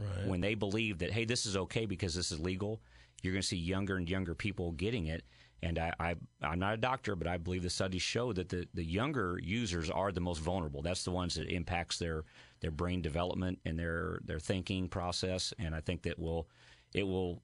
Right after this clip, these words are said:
Speaker 2: damage our society, but you won't see it, you know, f-, till down the road.
Speaker 1: I think when I was a, when I was a kid,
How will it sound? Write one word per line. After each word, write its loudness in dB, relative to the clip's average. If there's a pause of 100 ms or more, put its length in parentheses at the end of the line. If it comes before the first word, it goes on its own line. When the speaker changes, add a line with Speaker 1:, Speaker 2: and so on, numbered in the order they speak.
(140)
Speaker 2:
damage 2
our 0
society, 0
but -2
you 2
won't 0
see 0
it, -4 (140)
you -2
know, 0
f-, -8 (120)
till 0
down 0
the -2
road. 0 (420)
Speaker 1:
I -2
think -2
when 0
I -2
was -2
a, -4
when -4
I -2
was -4
a -4
kid, -4